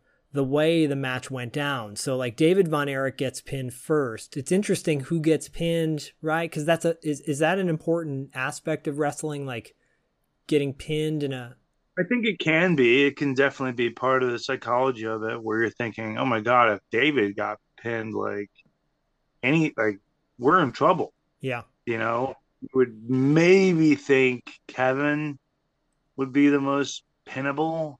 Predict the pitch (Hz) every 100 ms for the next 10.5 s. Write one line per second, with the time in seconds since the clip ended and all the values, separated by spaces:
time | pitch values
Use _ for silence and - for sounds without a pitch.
0 | _ 143 147 151 156 135 127 135 131 143
1 | 151 165 147 - _ - 147 156 - _
2 | _ _ _ _ _ _ _ _ _ _
3 | - - 110 127 113 113 - 135 127 127
4 | 127 135 - 147 127 120 107 - - 147
5 | 135 123 - 123 117 120 110 107 110 113
6 | 113 113 110 110 110 104 110 - 104 -
7 | 113 113 - 110 104 101 _ _ _ _
8 | _ _ _ _ 117 110 - 107 - 117
9 | 104 - 117 131 131 107 95 - - -
10 | 104 101 98 98